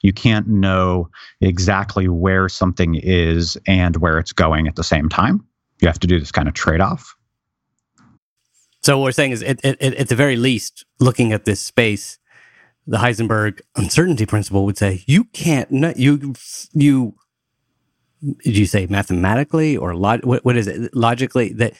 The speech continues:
Speaker 2: you cannot know whether this space is empty or not.
Speaker 1: Well, th-, exactly right. So this is in this, so there's this very, s-, so the, the uncertainty principle is a matter of trade-offs,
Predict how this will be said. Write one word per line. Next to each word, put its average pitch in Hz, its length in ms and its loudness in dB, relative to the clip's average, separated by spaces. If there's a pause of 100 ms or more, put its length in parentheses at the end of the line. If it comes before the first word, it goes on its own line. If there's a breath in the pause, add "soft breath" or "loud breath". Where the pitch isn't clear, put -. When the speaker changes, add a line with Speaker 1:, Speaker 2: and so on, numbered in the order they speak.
(240 soft breath)
Speaker 2:
you 165 140 2
cannot 160 480 0
know 202 280 2
whether 113 420 0
this 98 200 0
space 95 380 0
is 95 120 0
empty 87 320 -4
or 80 120 -8
not. 82 180 -16 (160)
Speaker 1:
Well, 127 300 2
th-, 135 260 -2
exactly 104 440 -2
right. 82 160 -2 (120)
So 123 200 0
this 131 200 -2
is 120 200 0
in 127 140 2
this, 113 140 -2
so 110 160 2
there's 107 220 -2
this 101 140 -4
very, 123 200 2
s-, - 180 -8 (200)
so 113 300 0
the, 107 300 0
the 113 80 -2
uncertainty 151 380 0
principle 117 560 0 (380 loud breath)
is 104 720 0
a 110 80 4
matter 101 340 2
of 85 120 -6
trade-offs, 90 840 -2